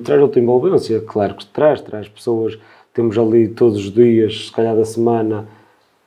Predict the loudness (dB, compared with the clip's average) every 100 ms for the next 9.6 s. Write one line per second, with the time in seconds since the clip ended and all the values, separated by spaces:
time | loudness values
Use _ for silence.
0 | _ -20 -4 2 2 2 -6 -6 -6 -6
1 | -2 -2 -2 -4 -6 -6 -2 -2 0 4
2 | 4 4 0 -6 -6 -6 -4 -4 -4 -4
3 | -4 -4 -4 -6 -8 -8 -8 -8 -8 -6
4 | -8 -4 -4 -4 -8 -14 _ _ _ -14
5 | -6 -6 -2 -2 -2 -2 -4 -4 0 4
6 | 4 2 0 4 6 4 2 0 0 2
7 | -2 -4 -6 -6 -4 -6 -2 -2 0 -2
8 | -2 0 -2 -4 -4 -2 -2 -2 -2 0
9 | 0 -4 -4 0 0 -2